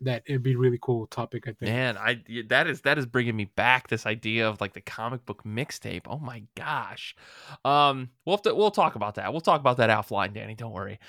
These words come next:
Speaker 2: Um, okay, well, to wrap up the show here, I wanna do a quick thing. Um, it looks like we have a winner for the I R C B Movie Club. It's gonna be King of Comedy.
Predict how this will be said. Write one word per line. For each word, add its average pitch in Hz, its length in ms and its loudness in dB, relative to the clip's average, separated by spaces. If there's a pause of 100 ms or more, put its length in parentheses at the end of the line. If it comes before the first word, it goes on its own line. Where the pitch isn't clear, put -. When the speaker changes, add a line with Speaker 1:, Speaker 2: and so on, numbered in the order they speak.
(140)
Speaker 2:
Um, 151 320 6 (200)
okay, 170 240 6
well, 165 320 2 (200)
to 196 100 0
wrap 233 260 4
up 220 160 2
the 180 80 0
show 165 220 4
here, 160 180 4
I - 40 4
wanna 156 120 4
do 151 120 2
a - 20 -2
quick - 240 -6
thing. 120 420 -2
Um, 113 340 6
it 123 40 -2
looks 185 180 0
like 254 140 0
we 185 120 6
have 175 120 6
a 143 60 6
winner 110 380 -2 (100)
for 101 320 0
the - 100 -2
I 117 80 2
R 123 60 2
C 120 140 -10
B 110 100 -2
Movie 104 220 -4
Club. 104 220 0
It's 107 120 -6
gonna 170 140 -2
be 185 80 -8
King 143 240 -2
of 120 100 -6
Comedy. 104 440 -6